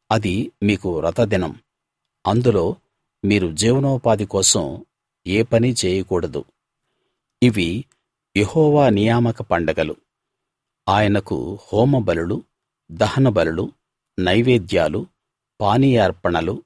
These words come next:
అర్పించటానికి పరిశుద్ధ సంఘ దినాలుగా మీరు చాటించవలసిన రోజులు ఇవే. ఏ అర్పణ రోజున ఆ అర్పణ తేవాలి. యెహోవా నియమించిన విశ్రాంతి దినాలకు,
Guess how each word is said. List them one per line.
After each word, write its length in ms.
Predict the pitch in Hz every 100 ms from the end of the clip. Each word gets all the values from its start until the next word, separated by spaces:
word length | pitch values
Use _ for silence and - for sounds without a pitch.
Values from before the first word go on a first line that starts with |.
| _
అర్పించటానికి 1040 | 90 - 107 98 107 92 101 107 90 73 - _ _ _ _ _ -
పరిశుద్ధ 440 | 127 143 139 127
సంఘ 380 | 131 - 104 120
దినాలుగా 840 | 113 107 98 92 90 101 80 90 - -
మీరు 240 | 104 98
చాటించవలసిన 1200 | 90 - 104 113 131 117 101 87 87 104 85 73 - -
రోజులు 540 | 85 104 98 90 101 - -
ఇవే. 400 | 90 98 87 - _ _ _ _ _ _ _ 107
ఏ 220 | 127 143 -
అర్పణ 380 | 101 - 139 139
రోజున 500 | 107 101 98 135 190 _ -
ఆ 240 | 87 87 78
అర్పణ 360 | 85 - 107
తేవాలి. 540 | 127 90 71 78 69 67 _ _ _ _ _ _ 98
యెహోవా 480 | 107 160 156 147
నియమించిన 640 | 135 117 110 104 - 95 82 -
విశ్రాంతి 500 | 92 - 135 131 -
దినాలకు, 580 | 92 90 82 78 - 240